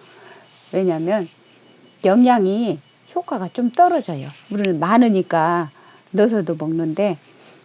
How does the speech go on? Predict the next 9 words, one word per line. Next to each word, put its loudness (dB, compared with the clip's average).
아, -10
그리고 0
이제 -2
저렇게 -8
탕을 -2
팔팔 -6
끓잖아요. -2
처음부터 -4
넣어가지고 -2